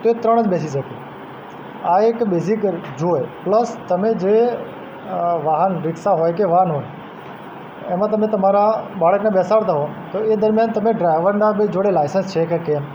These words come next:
ખરેખર એ જે વાહન ચલાવે છે એનું લાયસન્સ ધરાવે છે કે ખાલી મોટરસાઇકલનું લાયસન્સ ધરાવે છે, આ બી ચેક કરવાનું તમારો બી એક, શું કહેવાય, તમે જાગૃત થાઓ તો એનાથી after all તમારા બાળકને અને આ સમાજને જ ફાયદો છે.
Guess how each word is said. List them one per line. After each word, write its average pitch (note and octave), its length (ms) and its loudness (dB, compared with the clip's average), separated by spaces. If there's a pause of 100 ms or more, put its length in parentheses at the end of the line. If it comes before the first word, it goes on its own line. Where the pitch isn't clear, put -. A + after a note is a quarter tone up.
(1120)
ખરેખર F#3+ 480 4 (260)
એ G3 220 4
જે E3 200 2
વાહન F3 260 4
ચલાવે G3 340 4
છે D#3 160 -2
એનું E3 400 -4
લાયસન્સ D3+ 440 0
ધરાવે E3+ 320 4
છે F#3+ 140 2
કે G3+ 80 0
ખાલી F#3+ 200 0
મોટરસાઇકલનું F3+ 640 0
લાયસન્સ D#3+ 280 0
ધરાવે D3 300 2
છે, C#3 80 -4 (560)
આ F3 160 4
બી A3+ 140 0
ચેક A3+ 320 0
કરવાનું A3+ 260 4 (400)
તમારો G3+ 360 4
બી A#3 100 2
એક, B3 160 2 (180)
શું B3 140 -4
કહેવાય, B3 340 4 (160)
તમે A3 180 4
જાગૃત A3+ 380 2
થાઓ B3+ 180 4
તો A#3+ 100 4
એનાથી A#3 220 4 (380)
after G3 320 4
all A#3+ 100 2
તમારા G#3+ 260 4
બાળકને A3+ 460 4
અને A3+ 600 -2
આ A3 120 4
સમાજને G#3 400 2
જ - 40 -2
ફાયદો D3 300 0
છે. - 420 -12